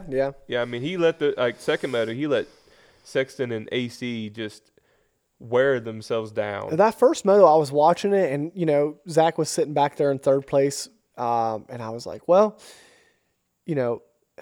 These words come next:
Speaker 1: it's still a solid day, no big deal."
Speaker 2: Mm-hmm.
Speaker 1: And then all of a sudden, he just drops the hammer, drops three seconds off of lap time, and just goes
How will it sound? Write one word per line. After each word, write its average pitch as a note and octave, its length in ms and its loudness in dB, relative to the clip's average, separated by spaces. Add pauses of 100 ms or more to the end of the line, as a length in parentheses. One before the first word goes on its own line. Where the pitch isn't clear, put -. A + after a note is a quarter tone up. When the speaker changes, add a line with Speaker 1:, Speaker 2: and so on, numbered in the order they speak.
(220)
Speaker 1:
it's F#3+ 140 -2
still C#4 220 2
a - 20 -10
solid D3+ 320 2
day, D3 300 4
no G3+ 140 2
big F3 200 0
deal." D#3 300 6
Speaker 2:
Mm-hmm. B2+ 240 -10
Speaker 1:
And D3+ 580 0
then E3 140 8
all D#3+ 180 6
of D3+ 60 2
a - 20 -12
sudden, D#3 180 2
he D#3 120 -2
just D#3+ 180 -6
drops C3+ 360 2
the A#2+ 120 -8
hammer, C3+ 340 -4
drops C#3+ 360 0
three F3 280 0
seconds A3 440 0
off F3 240 2
of C#3 100 2
lap C#3 260 0
time, A#2+ 340 -6
and B2+ 200 -6
just B2+ 240 -10
goes D#3+ 460 4